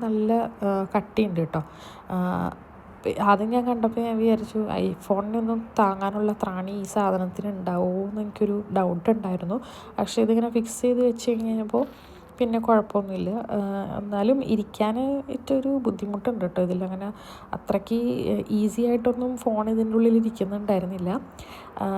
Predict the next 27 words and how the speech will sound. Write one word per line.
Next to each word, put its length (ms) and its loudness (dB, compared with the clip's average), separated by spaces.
ഇതെന്തായാലും 600 0
ഞാൻ 120 0
റെക്കമെൻഡ് 420 -4
ചെയ്യണില്ല 360 -2
കേട്ടോ 160 0
ഈ 100 0
ഒരു 200 2
പ്രോഡക്റ്റ്. 440 -2
ഇത് 160 -4
എന്തായാലും 400 -4
waste 280 -4
of 160 -4
money 220 -4
ആയിട്ടാണ് 300 -2
എനിക്ക് 240 -8
തോന്നിയിട്ടുള്ളത്. 600 -4
Temu-ന്ന് 440 6
വാങ്ങിക്കുമ്പോൾ 560 0
എപ്പോഴും 360 -2
ഇങ്ങനെ 200 -4
സ്റ്റാർ 380 0
സെല്ലർ 460 0
അല്ലെങ്കിൽ 420 -2
ഏറ്റവും 340 0
കൂടുതൽ 240 4
റിവ്യൂ 420 0
ഉള്ളത് 360 0